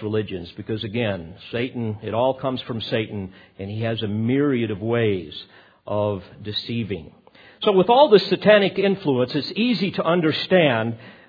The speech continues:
why the Lord called this place the place where Satan's throne is in verse thirteen. Imagine if you were a Christian there.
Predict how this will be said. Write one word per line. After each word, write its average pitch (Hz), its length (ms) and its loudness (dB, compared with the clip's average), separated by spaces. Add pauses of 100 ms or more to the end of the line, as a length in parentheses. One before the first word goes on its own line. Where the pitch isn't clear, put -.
(100)
why 170 320 6
the 151 120 2
Lord 156 300 6
called 190 360 6
this 147 200 2 (120)
place 139 540 2 (920)
the 117 60 -4
place 170 440 2
where 139 220 4
Satan's 147 680 0
throne 143 560 2
is 98 460 -2
in 107 120 -8
verse 107 280 -4
thirteen. 117 580 -4 (840)
Imagine 180 440 8
if 160 120 -2
you 202 120 0
were 180 140 6
a 156 60 4
Christian 160 520 2
there. 87 300 -4